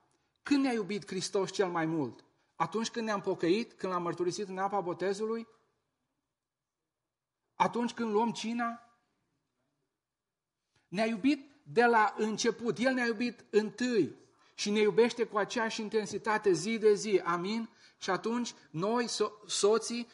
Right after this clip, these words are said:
suntem chemați să iubim cu aceeași intensitate pe soția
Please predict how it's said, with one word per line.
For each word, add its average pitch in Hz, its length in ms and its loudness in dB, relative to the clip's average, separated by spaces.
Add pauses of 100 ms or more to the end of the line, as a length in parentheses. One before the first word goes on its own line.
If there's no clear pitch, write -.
suntem 190 420 -2
chemați 185 420 -4
să 180 80 0
iubim 170 300 0
cu 170 100 -8
aceeași 214 440 -2
intensitate 160 840 -2 (1200)
pe 139 120 -6
soția 139 560 -4